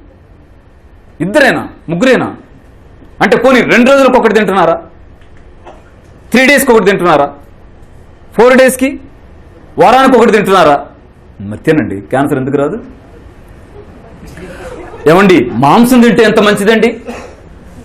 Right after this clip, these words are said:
మాంసం ఎంత మంచిది, ఎంత బలమైన ఆహారం. ఏంటో అంత వీక్గా ఉన్నావు, కొంచెం బలమైన ఆహారం తిను, కోడిగుడ్డో మాంసమో పాలో తాగు అని చెప్పారు కదండి. మాంసం తింటున్నారా కాస్త? ఏం తింటున్నాం,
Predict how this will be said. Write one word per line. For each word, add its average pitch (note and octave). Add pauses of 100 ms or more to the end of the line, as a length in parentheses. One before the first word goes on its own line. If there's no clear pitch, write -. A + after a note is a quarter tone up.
(120)
మాంసం G3
ఎంత F#3
మంచిది, F#3
ఎంత F#3
బలమైన G3
ఆహారం. G3 (560)
ఏంటో A3+ (120)
అంత F#3+
వీక్గా F#3+
ఉన్నావు, F3+
కొంచెం E3+
బలమైన G#3
ఆహారం G3
తిను, G#3+ (140)
కోడిగుడ్డో F3
మాంసమో E3+ (100)
పాలో E3+
తాగు E3+ (760)
అని F3
చెప్పారు F#3
కదండి. E3 (200)
మాంసం F3+
తింటున్నారా D#3+
కాస్త? D3 (640)
ఏం E3 (100)
తింటున్నాం, D3+